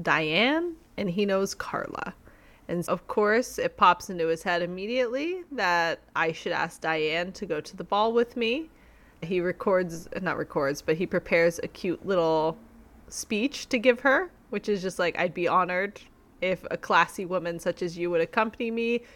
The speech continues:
strictly as friends, no funny business, I swear. Please, go with me." And unfortunately, something suddenly came up for Diane. She can't go. She's got Cheese Club.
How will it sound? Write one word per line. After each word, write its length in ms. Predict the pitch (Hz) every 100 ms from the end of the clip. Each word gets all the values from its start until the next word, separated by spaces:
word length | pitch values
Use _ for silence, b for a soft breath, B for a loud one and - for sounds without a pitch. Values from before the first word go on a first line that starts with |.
| -
strictly 640 | - - 302 311 285 269
as 240 | 190 214 214
friends, 560 | - 190 185 190 180
no 260 | - 190 190
funny 340 | 190 208 180
business, 500 | 175 170 156 170 165 -
I 200 | 147 139
swear. 420 | - - 113 - B B -
Please, 460 | - 135 95 - - -
go 140 | 117 117
with 200 | 143 -
me." 260 | 95 92 - - - - - B B B -
And 640 | 202 202 190 185 180 170 - -
unfortunately, 920 | 202 185 - 240 233 220 175 175 170
something 360 | 170 220 214 226
suddenly 400 | - 190 196 196
came 260 | - 202 180
up 200 | 190 -
for 140 | -
Diane. 640 | - 113 87 - - 202 - - - - -
She 180 | -
can't 320 | 220 233 208 165
go. 420 | 202 214 214 208 _
She's 260 | - - 233
got 260 | 233 320 320
Cheese 360 | - 302 330
Club. 340 | - 170 170